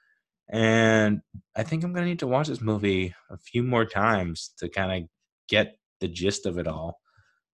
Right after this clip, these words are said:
But that's how I feel so far, and I hope you go out. Well, no, you don't have to go out. You can just go on Netflix and watch it. So go on Netflix, watch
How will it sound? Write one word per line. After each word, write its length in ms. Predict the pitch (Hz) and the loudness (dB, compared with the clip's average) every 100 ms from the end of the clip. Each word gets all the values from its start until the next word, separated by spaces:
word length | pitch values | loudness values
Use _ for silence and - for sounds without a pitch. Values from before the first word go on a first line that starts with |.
| - | -4
But 380 | 92 90 - - - | 2 2 0 -10 -8
that's 200 | 104 104 | -6 -4
how 100 | 110 | -2
I 80 | 113 | -2
feel 180 | 110 | 0
so 180 | 113 120 | 0 -2
far, 560 | 117 107 123 131 143 - | 0 4 4 6 2 0
and 500 | 104 117 120 113 110 - _ _ - | -4 -2 0 -2 -4 -10 _ _ -4
I 240 | 101 107 | 0 2
hope 280 | 104 120 120 | 2 0 0
you 100 | 110 | -2
go 220 | 110 101 | 0 4
out. 320 | 113 120 165 - - | 6 4 0 -12 -10
Well, 100 | 120 | -2
no, 80 | 139 | 0
you 100 | 151 | 0
don't 220 | 135 131 | -2 -6
have 120 | 139 | -6
to 80 | 147 | -2
go 160 | 139 | 2
out. 220 | 147 160 101 | 4 2 0
You 60 | |
can 140 | 98 95 | -8 -6
just 140 | 98 _ _ - | -8 _ _ -4
go 180 | 101 107 | 2 4
on 160 | 113 | 4
Netflix 380 | 107 135 113 104 | 4 2 0 -4
and 120 | 95 | -4
watch 260 | 90 82 - | -6 -6 -8
it. 100 | - _ _ _ _ _ | -14 _ _ _ _ _
So 120 | - | -2
go 140 | 98 131 | 4 6
on 160 | 147 | 6
Netflix, 680 | 131 131 135 135 123 - - - | 6 4 8 8 8 -2 -12 -16
watch 600 | - 95 107 113 - - | -8 2 6 6 2 -10